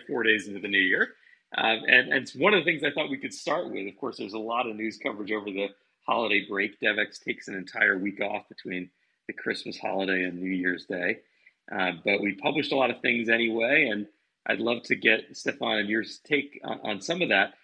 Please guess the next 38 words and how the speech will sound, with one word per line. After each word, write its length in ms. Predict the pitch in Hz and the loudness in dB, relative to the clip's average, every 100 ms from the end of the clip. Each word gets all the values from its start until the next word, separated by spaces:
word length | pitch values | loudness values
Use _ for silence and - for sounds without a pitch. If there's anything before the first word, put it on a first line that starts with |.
| _ | _
One 200 | 156 233 | 2 4
of 60 | |
the 80 | 151 | 4
big 220 | 123 143 | 6 6
things 240 | 147 131 113 | 4 -4 -4
is 120 | 107 | -8
really 200 | 151 147 | -4 -4
just 200 | 110 - | -4 -6
looking 300 | 131 - 113 | -8 -4 -2
at 120 | 110 - | -2 -4
what's 300 | 120 123 - | -8 -8 -8
coming 360 | - 139 110 117 | -8 -6 0 0
up 160 | 113 | 0
on 100 | 101 | -4
the 80 | 90 | -8
calendar, 560 | - 104 104 104 - - _ _ _ _ | -8 -6 -6 -8 -10 -10 _ _ _ _
you 60 | 113 | 0
know, 120 | 101 | 2
what 180 | 117 117 | 0 0
to 160 | 117 | -2
expect 560 | 95 - - 107 101 - | -2 -4 -2 -2 -2 -6
in 80 | 95 | -10
twenty 280 | - 95 | -8 -8
twenty-four. 760 | 92 98 98 98 107 92 87 87 _ _ _ - | -8 -8 -10 -6 -4 -2 -4 -6 _ _ _ -14
And 220 | 90 - | -8 2
maybe 260 | 120 135 151 | 6 8 8
I 60 | 123 | 8
can 140 | 131 | 4
start 240 | - 127 | 6 6
with 100 | 104 | 6
you 220 | 113 135 107 | 4 4 4
on 100 | 98 | 0
this, 160 | 95 | -4
Stefan. 400 | - 104 104 95 | -4 -4 -2 -2
Wh-, 180 | 113 - | -2 -4
what's 200 | 143 151 | -6 -2
kind 180 | 165 | 2
of 80 | 131 | 2